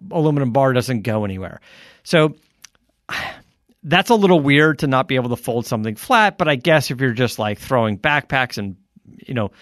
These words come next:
luggage and things like that, maybe you can use it as some sort of luggage separator. I guess the thought is, if you get the two-door, if you get the Defender ninety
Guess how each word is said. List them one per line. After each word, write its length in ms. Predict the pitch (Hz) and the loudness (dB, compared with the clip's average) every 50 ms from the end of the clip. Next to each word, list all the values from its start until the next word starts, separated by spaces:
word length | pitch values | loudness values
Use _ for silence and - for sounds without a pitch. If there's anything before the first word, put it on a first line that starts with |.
| _ _ _ _ _ | _ _ _ _ _
luggage 640 | - 127 127 147 143 147 151 135 143 139 135 123 - | -10 -8 -4 0 2 2 2 4 2 2 2 0 -2
and 140 | 131 120 113 | -4 -4 -2
things 180 | 131 131 123 110 | -2 -4 -4 -4
like 180 | 123 120 104 | -4 -4 -2
that, 220 | - 127 113 117 120 | -2 0 0 0 2
maybe 280 | 117 120 131 135 123 123 | 2 2 2 2 2 2
you 160 | 120 120 120 | 0 0 0
can 220 | 113 - 120 113 113 | 0 0 0 2 2
use 180 | 120 120 110 | 2 0 0
it 80 | 123 113 | 0 -2
as 140 | 110 107 - | -2 -2 -2
some 140 | - 117 98 | -4 -6 -6
sort 220 | - 117 113 104 | -4 -4 -4 -4
of 80 | 101 98 | -4 -4
luggage 440 | 101 107 107 110 101 107 101 - | -2 -2 0 0 -2 -4 -6 -6
separator. 680 | - - 123 110 - - 110 110 107 107 104 110 113 107 - _ _ _ _ _ _ _ _ _ _ _ _ _ _ _ - - - - - - - - - _ _ _ _ _ | -4 -4 -4 -4 -2 -4 -2 -2 -2 0 0 0 -2 -2 -4 _ _ _ _ _ _ _ _ _ _ _ _ _ _ _ -20 -20 -20 -20 -20 -20 -20 -20 -20 _ _ _ _ _
I 80 | - 160 | -4 0
guess 240 | 143 196 208 - | 4 4 2 2
the 140 | - - 190 | 2 0 0
thought 300 | - - 170 160 156 143 | 2 4 4 4 4 4
is, 460 | 135 135 131 127 127 127 123 120 - - _ _ _ _ _ _ _ _ _ _ _ _ _ _ _ _ _ _ _ _ _ _ _ _ _ _ _ _ _ _ _ _ _ | 4 4 4 4 4 2 0 -2 -8 -12 _ _ _ _ _ _ _ _ _ _ _ _ _ _ _ _ _ _ _ _ _ _ _ _ _ _ _ _ _ _ _ _ _
if 200 | 180 175 151 160 | 0 0 0 2
you 160 | 170 214 240 | 2 2 2
get 260 | 190 202 220 214 - | 4 2 0 0 0
the 100 | - 170 | -4 -8
two-door, 640 | 127 - - - 165 160 151 139 127 117 113 110 107 | -6 -6 -4 -2 0 0 0 0 0 0 2 0 0
if 120 | 107 - 151 | 0 -2 -4
you 80 | 156 | -2
get 140 | 147 185 - | -2 -2 -4
the 80 | - 139 | -4 -8
Defender 480 | 120 117 - - 143 135 127 120 123 | -8 -8 -4 -2 -2 -2 -2 -2 -2
ninety 580 | 117 107 110 110 113 104 95 92 104 - - | -2 -2 -2 -2 -2 -2 -4 -8 -12 -14 -16